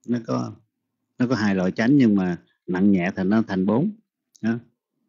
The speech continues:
Thành ra mình phải biết cái, cái, cái đó của mình rồi mình mới dựa vào cái đó để mình hành được, chứ còn nếu không là mình hành nó không bao giờ nó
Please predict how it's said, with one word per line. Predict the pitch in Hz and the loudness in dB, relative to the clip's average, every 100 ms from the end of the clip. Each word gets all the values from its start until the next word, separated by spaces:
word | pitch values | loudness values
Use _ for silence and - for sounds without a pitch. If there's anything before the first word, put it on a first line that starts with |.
| _ _ _ _ _ | _ _ _ _ _
Thành | - 95 | -4 -2
ra | 107 113 113 - _ | 2 0 -2 -10 _
mình | 98 98 | 0 2
phải | 113 | 2
biết | 139 170 - | 4 2 2
cái, | 151 139 | -2 0
cái, | 151 143 | -2 -2
cái | 143 | -2
đó | 135 151 | 0 -2
của | 143 | 2
mình | 127 101 95 | 4 4 2
rồi | 98 | 2
mình | 95 95 | 2 4
mới | 113 127 | 4 2
dựa | 98 92 104 107 | -2 -2 0 0
vào | 95 87 | 0 -6
cái | 104 | -10
đó | 120 135 | -10 -10
để | - 107 | -6 -2
mình | 127 101 90 | 0 -2 -6
hành | - 92 | -12 -14
được, | 90 95 | -14 -10
chứ | 123 | -10
còn | - 90 | -8 -2
nếu | 104 127 | -2 -2
không | 110 110 | -2 -4
là | 101 | -4
mình | 92 87 | -8 -12
hành | 90 98 | -8 -4
nó | 113 | -4
không | 117 | -2
bao | 117 | -2
giờ | 101 | -4
nó | 92 | -6